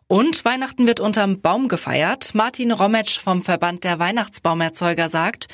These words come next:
wir sind dem Lebensmitteleinzelhandel zuzuordnen und müssen deshalb nicht schließen.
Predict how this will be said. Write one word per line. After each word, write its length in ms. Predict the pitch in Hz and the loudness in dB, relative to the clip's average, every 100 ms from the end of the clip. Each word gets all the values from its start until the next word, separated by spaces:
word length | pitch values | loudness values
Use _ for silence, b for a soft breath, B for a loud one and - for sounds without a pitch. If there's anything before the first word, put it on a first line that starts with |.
| B B B | B B B
wir 120 | 208 | 0
sind 220 | 208 226 | 2 2
dem 160 | 226 214 | 0 0
Lebensmitteleinzelhandel 1400 | 180 196 233 196 160 156 156 - 170 - 165 156 160 160 | 2 2 2 0 0 0 0 0 -2 -2 0 0 2 0
zuzuordnen 760 | 156 - 165 175 156 165 196 214 | 0 0 0 2 2 2 0 2
und 120 | 220 | 2
müssen 320 | 196 214 226 214 | 0 0 0 0
deshalb 440 | 202 220 214 - | 0 0 -4 0
nicht 260 | 240 190 - | 0 0 -2
schließen. 640 | - 147 - 143 123 | -2 -2 -2 -4 -8